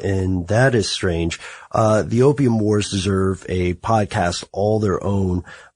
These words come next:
But for now, this quick recap, just a high-level look at the nature of what's going on, brings us to the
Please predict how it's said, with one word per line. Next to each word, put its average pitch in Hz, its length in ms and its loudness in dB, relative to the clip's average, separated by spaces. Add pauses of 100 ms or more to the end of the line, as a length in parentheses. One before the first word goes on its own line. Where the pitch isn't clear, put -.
(280)
But 156 360 4 (1000)
for 107 100 0
now, 95 540 2 (800)
this 123 340 0
quick 139 320 0
recap, 110 560 0
just - 180 -4
a 107 80 2
high-level 113 720 2
look 101 260 -2
at 92 120 -4
the 92 100 0
nature 110 580 2
of 95 160 -2
what's 98 220 -2
going 98 260 0
on, 92 320 0 (440)
brings 143 320 2
us 110 320 0
to 90 500 -2 (360)
the - 100 -8